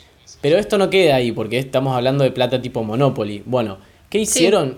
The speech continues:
Speaker 1: Estos tipos deben ser millonarios, porque vos acá en Argentina comprás esto y básicamente te endeudás más que Argentina con el F M I. Tienen un canasto enorme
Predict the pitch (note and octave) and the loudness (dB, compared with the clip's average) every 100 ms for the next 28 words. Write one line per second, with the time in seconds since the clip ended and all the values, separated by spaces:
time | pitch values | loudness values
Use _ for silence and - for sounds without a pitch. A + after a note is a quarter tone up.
0 | - D3+ D3 D#3 D3 C#3+ C#3 C#3+ C3 C#3 | -10 -10 -8 -2 0 0 0 -4 -4 -2
1 | C3 A2 A2 G#2+ C3 C3 G#2+ A2+ B2 A#2+ | -2 -2 -2 -2 -2 -2 -8 -8 -8 -8
2 | A#2 B2 A2+ A2 A#2+ B2 B2 A#2 A2 - | -6 -4 -4 -2 -2 -2 -2 -2 -2 -6
3 | - A2+ A2+ A#2+ A#2 A2 A2 G#2+ G#2+ A#2+ | -8 -6 -4 -4 -2 -2 -2 0 2 2
4 | B2 - - A2+ A2+ - A2 G#2+ G#2+ G#2+ | 0 -6 -10 -8 -6 0 0 0 -2 -4
5 | G#2+ A2 A#2 A2 A2 A#2+ B2 C3+ C#3+ C#3 | -4 -4 -2 0 0 -2 -2 -4 -4 -6
6 | - - - _ - _ _ _ _ _ | -14 -20 -20 _ -20 _ _ _ _ _
7 | _ - - F#3+ G3+ F#3+ G3 F#3+ E3+ F#3+ | _ -20 -2 0 0 -2 -2 0 0 0
8 | F3+ D3+ F#3+ A3 E3+ A#2+ | -2 0 2 2 0 -2